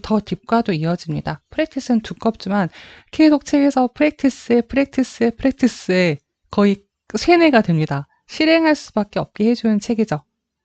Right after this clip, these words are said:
그래서 목표로 우리가 위에 달려나가다가 잠깐 뒤로 물러섰을지라도, 더 뒤에 빠졌을지라도 다시 실행하면서 앞으로, 앞으로 나가시면서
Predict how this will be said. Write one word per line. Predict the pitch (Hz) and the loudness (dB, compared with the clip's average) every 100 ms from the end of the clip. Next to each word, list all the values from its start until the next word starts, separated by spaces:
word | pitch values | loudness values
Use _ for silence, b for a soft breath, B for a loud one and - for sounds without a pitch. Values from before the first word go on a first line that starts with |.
| _ | _
그래서 | 185 | -6
목표로 | 165 156 - 220 214 196 | -4 -2 0 2 2 0
우리가 | 170 160 165 - - | -2 -2 -6 -8 -4
위에 | 185 | -4
달려나가다가 | - 170 170 156 180 190 170 - 220 - B B | -2 -2 0 -2 -2 -2 -4 0 0 -2 B B
잠깐 | - 190 196 220 214 | -4 -2 -2 -2 -4
뒤로 | 208 196 165 | -4 -6 -6
물러섰을지라도, | 156 170 175 170 - - 156 - 175 240 311 b b | -6 -6 -8 -10 -10 -8 -8 -8 -6 -4 -6 b b
더 | 185 180 | -6 -6
뒤에 | - 196 | -4 -4
빠졌을지라도 | 208 220 220 - - 170 226 254 285 B B | -2 -2 -2 -4 -6 -4 0 0 0 B B
다시 | - 143 - | -14 -14 -12
실행하면서 | 175 247 254 240 214 196 220 254 277 277 | -8 -4 0 0 0 0 2 4 2 0
앞으로, | - 175 - 214 226 220 | -4 -6 -6 -4 -4 -4
앞으로 | 165 - 202 196 185 | -10 -8 -6 -4 -4
나가시면서 | 160 170 - 180 175 170 175 | -4 -6 -4 -2 -2 -2 -2